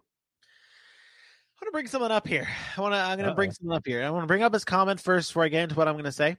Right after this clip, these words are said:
Speaker 1: Aaron Donald made Floyd better than what he is, in my opinion.
Speaker 2: Ooh.
Speaker 1: So that ties into something here. What you just read off those Jadeveon Clowney stats here. Leonard Floyd, before joining the Los Angeles Rams, you ready for this?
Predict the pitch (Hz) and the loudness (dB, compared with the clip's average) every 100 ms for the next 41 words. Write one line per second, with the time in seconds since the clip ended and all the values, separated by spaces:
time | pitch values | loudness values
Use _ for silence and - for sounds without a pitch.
0 | - 151 175 160 160 156 147 147 147 147 | -4 -2 2 4 4 4 0 0 0 -2
1 | 151 135 143 160 151 147 147 151 139 135 | 0 2 2 2 0 -4 -4 -4 -4 -4
2 | 131 120 120 - 120 123 180 - 92 98 | -4 -2 -2 -2 -6 -6 -10 -12 -10 -8
3 | 107 113 117 113 101 95 90 85 82 208 | -4 -2 -2 -2 -4 -6 -8 -6 2 2
4 | 247 - 247 220 294 269 190 185 147 135 | 2 0 2 2 -2 -4 -2 -2 -2 -4
5 | 127 117 110 147 185 180 180 208 240 254 | -6 -8 -4 -4 -2 -4 2 2 4 4
6 | 254 247 226 233 175 180 202 190 185 165 | 6 6 6 2 0 0 0 2 0 0
7 | 180 175 151 - 104 101 107 95 - _ | -2 -2 -4 -6 -6 -6 -10 -12 -14 _
8 | - _ _ - 135 233 349 285 - 202 | -20 _ _ -10 0 2 2 0 0 6
9 | 190 160 143 147 - 175 220 202 135 165 | 8 6 4 -2 0 4 6 4 2 2
10 | 185 180 160 151 151 151 160 156 151 143 | 2 0 0 4 4 2 -4 -4 -4 -2
11 | 143 131 104 98 123 160 185 202 214 220 | -2 -4 -6 -8 -4 -2 -2 0 0 -2
12 | - | -6